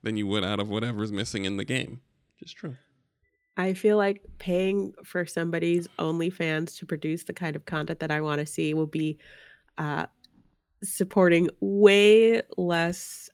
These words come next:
Speaker 2: um, uh, horrible work environments
Speaker 1: Yes.
Speaker 2: than paying for an Activision game.
Speaker 1: Yes.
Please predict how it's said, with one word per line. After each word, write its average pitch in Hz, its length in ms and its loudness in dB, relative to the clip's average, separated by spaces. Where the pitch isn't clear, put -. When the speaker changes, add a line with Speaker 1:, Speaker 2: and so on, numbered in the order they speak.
Speaker 2:
um, 156 560 -4
uh, - 300 -8
horrible 165 460 0
work 143 240 4
environments 262 800 0
Speaker 1:
Yes. 147 240 0
Speaker 2:
than 156 640 -4
paying 156 320 -2
for 170 120 0
an 175 80 4
Activision 156 520 0
game. 123 520 -2
Speaker 1:
Yes. 123 320 2